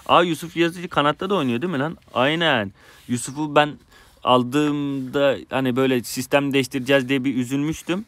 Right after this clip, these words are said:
Hani boşuna mı gitti transfer diye ama Yusuf'u ben kanatta da oynatabilirim yani. Kanat, on numara, merkez ortası, her yerde oynayabiliyor Yusuf. Evet, son beş dakikaya giriyoruz. Rakibin hata var. Şutu üstten avuta çıktı rakibin.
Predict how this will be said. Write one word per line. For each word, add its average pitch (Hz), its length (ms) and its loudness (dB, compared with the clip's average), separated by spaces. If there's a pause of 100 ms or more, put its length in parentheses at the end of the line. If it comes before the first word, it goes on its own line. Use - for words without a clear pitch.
(440)
Hani 117 220 0
boşuna 131 340 2
mı 139 80 0
gitti 123 260 -6
transfer 120 500 0
diye 143 140 2
ama 196 280 -2 (340)
Yusuf'u 135 440 -6
ben 147 120 2
kanatta 135 460 0
da 202 40 0
oynatabilirim 107 680 -2
yani. 95 220 -6 (1040)
Kanat, 120 400 2
on 131 260 2
numara, 117 440 4 (160)
merkez 117 420 0
ortası, 117 340 -2
her 135 160 6
yerde 135 260 4
oynayabiliyor 160 460 -2
Yusuf. 117 260 -2 (400)
Evet, 170 260 4
son 165 440 2
beş 170 180 4
dakikaya 175 280 2
giriyoruz. 165 540 0
Rakibin 147 340 2
hata 147 320 6
var. 165 160 6 (680)
Şutu - 680 -2 (200)
üstten 147 340 0
avuta 147 300 2
çıktı 135 300 -4
rakibin. 131 480 -2